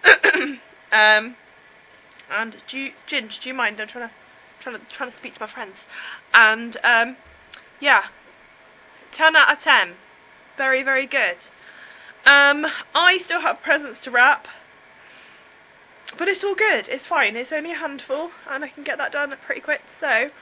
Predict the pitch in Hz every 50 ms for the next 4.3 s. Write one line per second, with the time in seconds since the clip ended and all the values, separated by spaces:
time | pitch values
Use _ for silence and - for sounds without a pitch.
0 | - - - - - - - _ _ - 262 277 285 294 - 392 381 - - -
1 | 392 359 349 339 - - 339 269 320 302 320 320 - - - - - - - 359
2 | 403 381 427 415 - 254 370 381 370 - - - 233 214 214 233 220 - - -
3 | - - - - - - - - - - - 302 349 349 - - 311 - - -
4 | - - - - - -